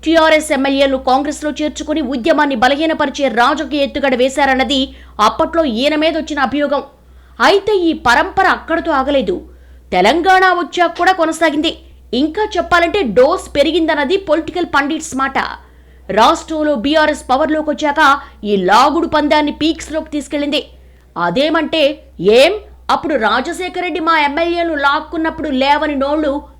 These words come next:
ఇప్పుడెందుకు లేస్తున్నాయి?" అంటూ హూంకరించారు బీఆర్ఎస్ పెద్దలు. ఇంకా మాట్లాడుకుంటే, అసలు ఎమ్మెల్యేలు పార్టీ మారకుండా ఆపుకోవడం చేతగాని దద్దమ్మలు కాంగ్రెస్ లీడర్స్ అంటూ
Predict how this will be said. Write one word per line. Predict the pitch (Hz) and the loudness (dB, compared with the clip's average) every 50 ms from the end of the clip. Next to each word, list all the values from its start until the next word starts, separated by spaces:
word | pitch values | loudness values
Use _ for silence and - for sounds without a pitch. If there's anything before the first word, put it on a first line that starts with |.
| - | -6
ఇప్పుడెందుకు | - 170 160 156 - 233 247 269 277 - 269 330 | -4 -4 -4 0 0 2 2 2 2 0 -4 -4
లేస్తున్నాయి?" | 302 320 311 311 - 320 330 349 359 349 370 359 - - - - - 285 | -4 -4 -6 -6 -6 -4 -2 0 0 0 -2 -4 -10 -16 -20 -10 -6 -4
అంటూ | 311 294 - 349 | -4 -2 -4 -4
హూంకరించారు | 277 - 214 262 311 339 320 359 339 339 320 311 339 320 311 311 330 403 440 - - - - 277 | -4 -2 -2 -2 0 -2 0 0 0 0 -2 -2 0 -2 0 0 0 -2 -2 -4 -6 -18 -10 -4
బీఆర్ఎస్ | 330 339 381 381 370 381 370 - - 359 | -2 0 2 2 2 0 -2 -6 -4 -4
పెద్దలు. | 339 269 339 339 339 - - - - - - - - | -4 -2 -2 -2 -4 -4 -10 -16 -20 -20 -20 -12 -6
ఇంకా | 170 202 254 302 302 - 370 370 | 0 2 2 2 2 0 -2 -2
మాట్లాడుకుంటే, | 339 349 339 339 339 339 330 339 330 339 302 - 370 320 311 339 311 - - - - - - | 0 -2 -4 -2 -2 -2 -2 -2 -2 -4 -2 0 2 2 2 2 -2 -8 -16 -20 -10 -4 -2
అసలు | 359 - - 392 339 | -2 -2 0 0 2
ఎమ్మెల్యేలు | 254 196 208 247 320 339 349 381 392 392 392 | 2 2 2 2 2 2 2 2 2 0 0
పార్టీ | 359 - 311 294 320 359 359 349 - 381 381 | 0 2 2 4 4 2 0 -2 -4 -2 -2
మారకుండా | 349 349 349 349 349 349 359 349 339 349 349 | 2 2 4 2 2 2 0 -2 0 2 4
ఆపుకోవడం | 339 339 339 339 320 - 339 339 339 349 320 | 4 4 2 0 -2 0 2 2 2 2 -2
చేతగాని | 320 330 330 330 - 330 311 330 320 320 311 | 0 0 0 0 0 2 2 2 2 2 0
దద్దమ్మలు | 214 196 277 269 285 233 233 339 330 339 339 330 | 0 0 2 2 2 2 2 2 4 4 2 2
కాంగ్రెస్ | 294 - - 302 294 311 320 359 330 - - | 2 -2 0 0 0 0 0 -2 -4 -4 -2
లీడర్స్ | 302 311 311 311 320 302 311 339 | -2 0 0 0 0 -2 0 -2
అంటూ | 311 302 - 320 302 339 427 415 | -2 -2 0 -2 0 0 0 -2